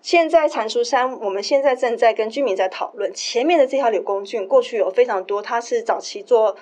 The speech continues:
呃，农业灌溉、农田灌溉一个很重要的水渠道，然后也很多，承载了很多人的记忆。那到底该不该开盖呢？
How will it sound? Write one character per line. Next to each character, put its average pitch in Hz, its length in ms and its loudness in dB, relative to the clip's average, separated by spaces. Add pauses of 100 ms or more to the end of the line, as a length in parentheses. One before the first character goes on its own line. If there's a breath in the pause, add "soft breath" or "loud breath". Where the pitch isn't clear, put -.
(160 loud breath)
呃， 220 80 -6
农 208 200 -2
业 269 140 6
灌 233 240 0
溉、 202 180 4
农 208 140 -4
田 214 180 -6
灌 220 160 0
溉 208 120 2
一 - 20 -4
个 196 100 -6
很 185 100 -10
重 208 140 -6
要 190 60 -6
的 175 80 -4
水 - 180 -10
渠 - 200 -16
道， 185 220 -2 (220 loud breath)
然 220 100 -4
后 247 140 2
也 208 140 -2
很 190 180 -6
多， 190 220 -2
承 233 240 0
载 240 100 4
了 190 100 -2
很 185 80 -8
多 196 120 -4
人 190 100 0
的 190 60 -6
记 185 160 -12
忆。 175 200 -12 (260 soft breath)
那 330 100 0
到 330 180 2
底 - 240 -4
该 240 100 -2
不 247 120 -8
该 233 160 -2
开 240 280 -8
盖 277 300 0
呢？ 202 240 -8